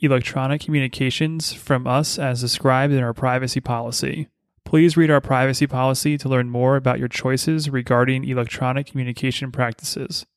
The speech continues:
We may send you notices, agreements, disclosures, or other communications to you electronically. Section twenty. Contact information. The service is offered by Unsplash, Inc,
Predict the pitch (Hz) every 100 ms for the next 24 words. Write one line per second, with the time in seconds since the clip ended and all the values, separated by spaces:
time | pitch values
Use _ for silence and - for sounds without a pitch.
0 | _ _ _ 147 151 147 - 151 151 151
1 | 135 135 143 165 165 160 147 131 131 131
2 | 139 135 127 - 139 131 131 151 160 -
3 | _ _ _ - 139 135 139 156 139 127
4 | 135 127 143 135 - 131 127 123 127 143
5 | 123 117 127 120 117 123 127 147 - _
6 | _ _ _ _ - - 139 151 135 139
7 | 127 117 120 - _ _ - 139 131 127
8 | 123 120 117 123 117 117 - 120 143 _
9 | _ _ _ - 131 151 147 175 156 139
10 | 135 123 151 135 123 123 135 - 143 156
11 | - 143 123 123